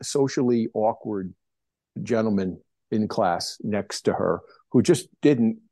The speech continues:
he just didn't get social cues at all. And so I was critiquing this woman, and I, and I finished, 'cause I critique very quickly. I jokingly call it artistic triage. I deal with the sucking chest wound and then fractures and abrasions, and I move on.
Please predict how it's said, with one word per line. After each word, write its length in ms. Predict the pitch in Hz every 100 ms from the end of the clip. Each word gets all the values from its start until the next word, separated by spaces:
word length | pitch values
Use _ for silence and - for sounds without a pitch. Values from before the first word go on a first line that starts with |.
| -
he 200 | 127 -
just 280 | - 147 -
didn't 240 | 120 98
get 180 | 107 117
social 440 | - 107 98 104
cues 500 | - - 101 101 95 -
at 60 | 92
all. 340 | 90 90 - _ _ _ _ _ _ -
And 120 | 113
so 260 | 139 123
I 120 | 123 117
was 140 | 113
critiquing 440 | 117 - 170 156
this 160 | 123 -
woman, 300 | 113 117 120
and 100 | 107
I, 100 | 107 110 _ _ - 120
and 140 | 107
I 60 | 104
finished, 400 | - 131 110 -
'cause 140 | 110
I 100 | 120
critique 420 | - 123 180 139
very 260 | 113 139 135
quickly. 460 | - 127 - 107 - _ _ _ _ _ _ _
I 100 | 104
jokingly 640 | 92 101 117 123 123 120 113
call 280 | - 117 110
it 80 |
artistic 480 | 104 - 117 - 110
triage. 580 | - 117 104 92 87 85
I 60 | 87
deal 200 | 104 107
with 140 | 101
the 60 | -
sucking 400 | 127 - 117 110
chest 320 | 123 117 -
wound 280 | 113 117 104
and 140 | 92
then 120 | 90
fractures 520 | - 113 110 - 110
and 80 | 95
abrasions, 600 | 95 95 92 90 82 87
and 140 | 82 87
I 120 | 92
move 280 | 95 95 90
on. 240 | 87 85